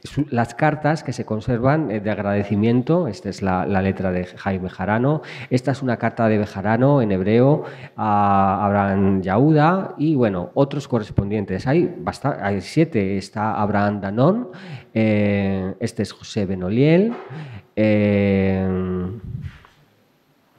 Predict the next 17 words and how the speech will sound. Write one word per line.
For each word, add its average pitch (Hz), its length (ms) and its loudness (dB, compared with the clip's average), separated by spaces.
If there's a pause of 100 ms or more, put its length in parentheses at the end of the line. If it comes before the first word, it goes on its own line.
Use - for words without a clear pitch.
(380)
este 104 800 0
también 98 520 2
es, 92 460 -2
eh, 92 340 0
Abraham 92 400 0
Galante, 147 680 0
eh, 92 540 -2
importante. 120 880 -2 (420)
Y 147 140 2
luego, 170 580 6
eh, 113 420 4
Yahuda 135 400 4
intervino 120 720 2
de 104 120 -4
forma 123 260 -4
específica 120 880 -2
en, 107 460 2